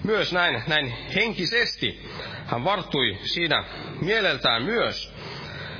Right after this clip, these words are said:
Ja täällä hebrealaiskirjassa sitten on tämä, tämä kohta, mistä tämä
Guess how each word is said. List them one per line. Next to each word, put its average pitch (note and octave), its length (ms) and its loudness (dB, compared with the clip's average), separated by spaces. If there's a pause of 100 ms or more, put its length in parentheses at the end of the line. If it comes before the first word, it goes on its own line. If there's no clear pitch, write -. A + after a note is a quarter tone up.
Ja C3 240 4 (160)
täällä E3+ 280 4 (240)
hebrealaiskirjassa F#3+ 960 2
sitten D#3+ 280 -2
on C#3 100 0
tämä, E3 260 2 (220)
tämä D#3+ 180 2
kohta, G3+ 540 2 (1160)
mistä D3 220 -2
tämä C#3+ 260 2